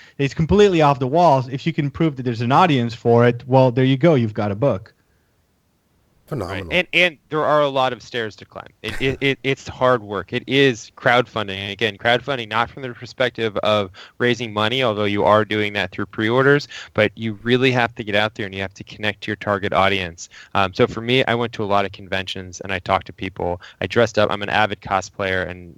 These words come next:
Speaker 3: and J F can <laughs> tell you all about it. We just got back from Dragon Con. And I just talked to people, and I find out what they like, and if what they like synergizes with what I write, I then talk to them about my book.
Speaker 2: Yeah. So, so,
Speaker 1: Yeah,
Speaker 2: uh,
Speaker 1: Jam-, Jameson's a machine at conventions. I can't do what he does.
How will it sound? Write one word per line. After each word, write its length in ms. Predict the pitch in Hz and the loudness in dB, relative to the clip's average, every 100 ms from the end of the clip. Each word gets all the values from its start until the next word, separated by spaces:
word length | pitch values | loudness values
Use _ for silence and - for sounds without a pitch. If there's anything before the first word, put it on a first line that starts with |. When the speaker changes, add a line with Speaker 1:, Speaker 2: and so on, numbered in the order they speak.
| _ | _
Speaker 3:
and 280 | 92 90 - - | -10 -10 -14 -6
J 140 | 101 | 0
F 100 | 98 | 0
can 120 | - - | -2 -6
<laughs> 100 | - | -2
tell 160 | 113 | -2
you 100 | 95 | -2
all 80 | 95 | -2
about 240 | 90 95 92 | 0 0 0
it. 80 | |
We 80 | 90 | -2
just 180 | 98 - | -8 -4
got 140 | 95 | -2
back 160 | 90 92 | 0 -2
from 120 | 90 | -4
Dragon 300 | 87 92 90 | -4 -2 -2
Con. 360 | - 92 90 87 - - - | -4 -2 -2 -4 -18 -20 -4
And 220 | 110 110 - | -2 -2 -2
I 80 | 113 | -2
just 160 | 151 | -2
talked 200 | 156 156 | 0 -2
to 60 | - | -4
people, 420 | 117 98 90 87 - | -12 -12 -14 -16 -10
and 100 | 104 | -6
I 80 | 98 | -4
find 280 | - 113 113 | 0 0 0
out 120 | 107 | -2
what 100 | 107 | -4
they 120 | 107 | -6
like, 360 | 98 104 110 - | -2 -2 -2 -6
and 120 | 101 | -12
if 100 | 98 - | -12 -8
what 200 | 104 104 | -8 -2
they 140 | 117 | 0
like 240 | 120 113 - | 0 -4 -6
synergizes 640 | 117 107 98 98 92 90 | -6 -4 0 0 0 -8
with 160 | 92 - | -12 -4
what 80 | 95 | 0
I 80 | |
write, 380 | 92 90 98 101 _ _ _ | 0 2 0 0 _ _ _
I 100 | 98 | -6
then 160 | 92 92 | -6 -6
talk 200 | 95 85 | -4 -4
to 60 | - | -6
them 80 | 85 | -10
about 180 | 85 | -8
my 100 | 85 | -8
book. 380 | 82 - 87 - _ _ _ _ _ _ _ _ - | -12 -12 -12 -14 _ _ _ _ _ _ _ _ -16
Speaker 2:
Yeah. 240 | 82 80 - _ _ | -14 -14 -18 _ _
So, 200 | - - | -6 -2
so, 180 | - 254 | 2 4
Speaker 1:
Yeah, 120 | 156 | 6
Speaker 2:
uh, 80 | 143 | 8
Speaker 1:
Jam-, 260 | - 196 175 | 8 6 6
Jameson's 380 | 165 180 170 135 | 4 4 0 -4
a 40 | |
machine 500 | 123 110 - 135 127 | -4 -6 -4 -2 -2
at 120 | 113 - | -4 -6
conventions. 500 | 110 110 110 113 113 | -4 -4 -6 -4 -2
I 80 | 123 | 0
can't 260 | - 127 | 2 2
do 80 | 117 | 4
what 120 | 110 | 2
he 80 | 123 | 2
does. 380 | 107 104 101 104 | 2 2 2 -2